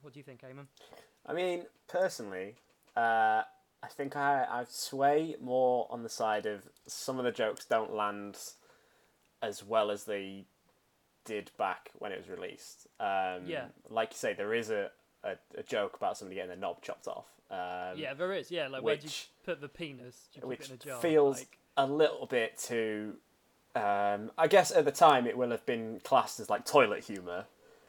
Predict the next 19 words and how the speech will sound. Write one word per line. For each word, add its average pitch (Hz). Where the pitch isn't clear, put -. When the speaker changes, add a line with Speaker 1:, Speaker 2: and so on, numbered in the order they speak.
Speaker 2:
uh, -
Speaker 1:
Yeah. 104
Speaker 2:
whereas 110
now 117
it 107
feels 110
a 117
little 139
bit 117
more, 107
uh, 101
politi-, 120
well, 117
not 104
politically 101
sensitive, 101
socially 120
sensitive. 98
Um, 98